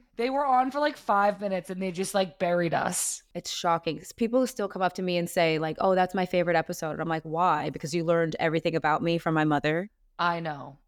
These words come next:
Speaker 1: I know. But shout out to the moms for just
Speaker 2: I know. I love them so much.
Speaker 1: coming out here, making us, you know, love ya.
Speaker 2: Number four, um,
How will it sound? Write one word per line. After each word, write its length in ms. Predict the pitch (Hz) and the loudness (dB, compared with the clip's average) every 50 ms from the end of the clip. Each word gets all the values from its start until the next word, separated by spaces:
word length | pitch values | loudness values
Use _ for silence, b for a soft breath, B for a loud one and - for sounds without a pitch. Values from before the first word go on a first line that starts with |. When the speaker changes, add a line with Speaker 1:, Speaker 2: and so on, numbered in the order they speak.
| _ _ _ - | _ _ _ -2
Speaker 1:
I 180 | 170 170 170 165 | 0 0 0 0
know. 220 | 165 147 151 147 | -2 -4 -6 -4
But 260 | 139 180 180 175 - | 0 0 0 0 -2
shout 220 | - 190 180 185 196 | -2 0 2 2 2
out 100 | 208 202 | 2 2
to 100 | 214 220 | 0 -2
the 80 | 208 | -2
moms 380 | 202 185 175 175 175 180 175 - | 2 2 4 2 2 0 -4 -4
for 160 | - 180 165 165 | -2 0 0 0
just 320 | 165 160 156 151 - - | 0 -2 -2 -2 0 0
Speaker 2:
I 80 | 170 165 | 2 2
know. 140 | 151 160 | 2 2
I 60 | 165 165 | 0 0
love 160 | 165 165 165 | 0 0 2
them 140 | 160 156 165 | 2 2 2
so 120 | - 180 160 | 2 0 0
much. 260 | 147 - 208 208 - | 2 0 -2 -2 -4
Speaker 1:
coming 320 | - - 220 226 247 247 | -4 -2 -2 -2 -2 -2
out 240 | 214 196 190 202 196 | -2 -2 -2 -2 -4
here, 420 | - 196 196 196 196 196 202 196 - | -4 -4 -2 2 2 4 2 2 2
making 380 | 185 185 190 196 - 208 202 202 | 0 0 0 0 0 0 0 2
us, 600 | 196 190 196 190 - - - - - - - - | 2 2 2 0 -2 -6 -8 -8 -8 -8 -8 -8
you 140 | - 196 196 | -6 -4 -4
know, 280 | 190 160 156 147 143 135 - - _ _ _ _ - | -4 -4 -6 -8 -10 -12 -16 -20 _ _ _ _ -4
love 220 | 165 170 175 170 175 | -2 0 0 0 0
ya. 220 | 151 147 156 160 - _ _ _ _ - | -2 -2 -2 -4 -6 _ _ _ _ -2
Speaker 2:
Number 220 | 226 214 208 226 | 0 2 2 2
four, 500 | 226 - 226 214 214 220 226 240 254 269 - b b b b b b b b - | 2 2 2 2 4 4 4 4 2 0 -2 b b b b b b b b 0
um, 560 | 233 247 254 254 262 262 269 262 254 - - | 2 4 4 4 4 4 4 2 2 0 -2